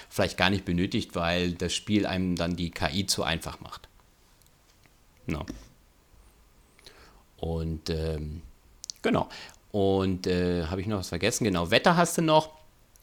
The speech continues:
Ähm, also, dass du dann später hast du, du, du musst dein, dein Hauptquartier ausbauen, da hast du dann drei Komponenten, einmal so f-, für die Fahrer, dann kannst du für die Fahrer angenehmer machen, dass die sich halt verbessern,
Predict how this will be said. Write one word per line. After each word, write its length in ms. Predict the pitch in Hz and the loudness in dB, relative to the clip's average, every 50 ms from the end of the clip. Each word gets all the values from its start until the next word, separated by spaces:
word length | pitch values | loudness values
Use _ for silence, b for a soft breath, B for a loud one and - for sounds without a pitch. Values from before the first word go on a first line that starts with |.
| _ _ _ _ _ - - - 117 | _ _ _ _ _ -14 -8 -2 2
Ähm, 500 | 110 104 101 98 98 98 95 95 95 90 | 4 6 8 8 8 6 6 4 2 0
also, 220 | 80 98 95 101 | 0 0 0 0
dass 180 | 87 87 - - | 0 0 0 0
du 60 | 95 | 0
dann 600 | 90 92 90 90 90 87 85 82 80 78 67 55 - 87 | -2 -2 -2 0 -2 -2 -4 -6 -8 -10 -12 -12 -8 -8
später 420 | - - - 110 110 - 110 92 | -8 -4 -2 -2 2 2 2 2
hast 260 | 95 92 92 92 - | 0 -2 -4 -4 -4
du, 320 | 101 95 90 90 85 82 85 | -2 -2 0 -2 -2 -4 -4
du, 340 | 87 85 82 82 82 82 82 | -6 -6 -6 -6 -4 -6 -6
du 100 | 85 85 | -6 -4
musst 240 | 87 98 - - | -4 -4 -4 -2
dein, 220 | 87 80 82 82 82 | -4 -2 -2 -2 -4
dein 240 | 82 82 80 78 87 | -4 -6 -4 2 4
Hauptquartier 640 | 110 - - - - 147 - - 147 131 - - | 4 4 4 6 4 4 4 4 2 2 2 4
ausbauen, 560 | 110 123 120 - - 117 104 110 110 110 107 | 2 2 2 2 2 2 4 4 4 2 0
da 120 | 101 90 82 | 0 -2 -2
hast 160 | 92 90 - | -2 -4 -4
du 60 | - | -4
dann 120 | - 82 80 | -2 -4 -4
drei 220 | - - 80 87 | -4 -4 -4 -4
Komponenten, 680 | 90 - 98 90 82 78 76 78 107 151 - - 147 139 | -4 -4 -6 -4 -4 -4 -2 0 0 0 0 -2 -4 -4
einmal 300 | - 85 92 98 90 85 | -2 -2 -4 -4 -4 -8
so 160 | - - 71 | -8 -10 -12
f-, 240 | 73 - - - - - 71 - | -12 -12 -18 -18 -16 -16 -16 -16
für 220 | - - - 92 | -14 -10 -8 -8
die 100 | 82 82 | -6 -6
Fahrer, 560 | - - - 92 120 156 160 165 180 180 165 - - | -6 2 6 10 10 10 10 10 6 6 6 4 -2
dann 100 | 92 80 | -6 -4
kannst 160 | - 90 - | -4 -6 -8
du 40 | - | -6
für 60 | 82 | -8
die 60 | 82 | -8
Fahrer 300 | - - 98 120 123 120 | -2 0 0 2 2 2
angenehmer 500 | 90 113 110 104 101 104 104 101 101 92 | 0 0 0 -2 0 0 -2 -2 -2 -2
machen, 300 | 92 92 95 90 92 85 | -2 -2 -4 -4 -4 -6
dass 160 | 90 - - | -6 -8 -8
die 100 | - 117 | -8 -6
sich 220 | 120 120 107 95 - | -4 -4 -4 -2 -2
halt 140 | 101 - - | -4 -2 -2
verbessern, 480 | - 90 82 90 90 - - 92 85 | -4 -2 -2 -2 -2 -2 -2 -2 -4